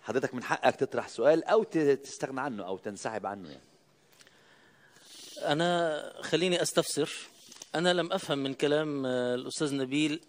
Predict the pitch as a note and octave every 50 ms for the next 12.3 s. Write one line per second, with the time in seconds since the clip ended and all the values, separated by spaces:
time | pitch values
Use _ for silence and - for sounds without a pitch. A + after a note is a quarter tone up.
0 | _ - E3+ F#3+ G3+ F#3 E3 D#3+ D#3 D#3+ E3+ E3 C3+ D3 D#3+ D3+ C#3+ C#3 C#3+ C#3
1 | C3+ C3+ B2 - C#3 B2+ D3 D#3 D#3 - - D#3+ - D3 C3 - - - - D3
2 | C3+ C#3 C#3+ C#3 C3+ C3 - C3+ B2+ B2+ A#2 B2 B2 B2+ C3 B2 A#2 A#2 A#2 A2+
3 | A#2 A#2+ B2 - - - - - - - - - - - - - - - _ _
4 | _ _ - - C#3 E3 F#3 F3+ E3+ E3 D3+ C#3+ D3 D3+ C#3+ D3 E3 E3+ E3 E3
5 | E3+ D3+ C#3+ C#3+ C#3+ D#3 D#3+ - - - - D3 C#3+ C3 C#3+ E3 D#3 C#3 C3 C3+
6 | C3 - D3 C#3 C#3+ D3 C#3 C3+ C3 A#2+ A#2+ C#3 - - - - - - - -
7 | - _ - - - - - _ _ - - C#3+ D3+ D3 D3 C3 C3 C3 B2+ A#2+
8 | - - C#3+ C3 C3+ C#3 C3 - C3 A#2+ B2 A#2+ A#2 A#2 B2 A#2+ C3 D3 C#3 B2
9 | B2 A#2 - - B2+ B2 A#2 C#3 C#3 C3 - C3+ B2 A#2 B2 B2 - - D#3+ F3
10 | - _ _ _ - - - - - _ _ - - F3 F3 F3 F3+ G3 A3 A3
11 | G3+ G3 G#3 G3+ E3+ F#3 F3+ D#3+ D#3+ D#3+ D#3+ D#3+ - G3 D#3+ D3 D#3+ - F#3+ G3
12 | G3 E3+ - - D#3 D#3+